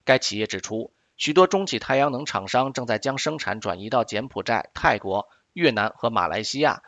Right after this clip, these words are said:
从而达到逃避美国关税的目的。相关调查涉及二零一二年美国政府开征的一批反倾销与反补贴关税。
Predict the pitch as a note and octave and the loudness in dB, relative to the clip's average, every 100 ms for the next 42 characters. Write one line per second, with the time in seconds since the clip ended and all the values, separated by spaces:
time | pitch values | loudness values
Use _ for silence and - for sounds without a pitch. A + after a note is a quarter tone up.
0 | _ _ - C3+ C#3+ A#2 B2 B2 - - | _ _ 0 4 6 6 6 4 2 0
1 | B2 C3+ G2+ F2 G2+ B2+ B2+ D3 C3+ F#2 | 0 -2 -4 -4 -4 -2 -2 -2 -2 -4
2 | F#2 F2+ E2+ - _ _ _ _ _ - | -10 -14 -14 -18 _ _ _ _ _ 0
3 | F3+ E3+ E3 E3 B2 A2+ A#2 C3+ B2+ A#2+ | 4 8 8 8 6 6 4 4 0 0
4 | C3 B2+ A#2+ B2+ D3 B2+ G#2 G2+ A2 G2+ | 2 2 0 0 4 4 2 -2 -2 -4
5 | A2+ A#2 B2 - G2+ - B2 B2+ A2+ A2 | -4 -4 -4 -6 -6 -2 -2 -2 -4 -6
6 | A2+ B2 B2 G2+ G2 B2 B2 C#3 C3 A2 | -8 -8 -6 -6 -6 -6 0 2 2 -4
7 | A#2 G#2 A2+ F#2 - G#2 A#2+ B2+ C#3+ - | -4 -4 -6 -8 -6 -2 -2 0 -2 -2